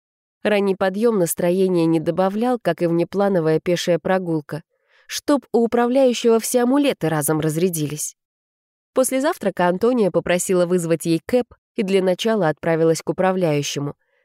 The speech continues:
Нагловатый, самоуверенный тип не ожидал от молодой девушки подобной хватки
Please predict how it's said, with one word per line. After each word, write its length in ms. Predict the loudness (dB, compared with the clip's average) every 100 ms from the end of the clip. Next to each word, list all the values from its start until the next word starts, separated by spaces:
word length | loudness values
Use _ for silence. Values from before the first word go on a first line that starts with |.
| _
Нагловатый, 600 | -2 2 2 2 0 -2
самоуверенный 720 | 0 2 2 2 2 2 2
тип 240 | -2 -4 0
не 100 | 0
ожидал 420 | 2 0 0 0
от 100 | 0
молодой 380 | 0 2 0 -2
девушки 420 | 0 -2 -2 -4
подобной 480 | -4 -2 -2 -2 -4
хватки 520 | -2 -4 -4 -6 -8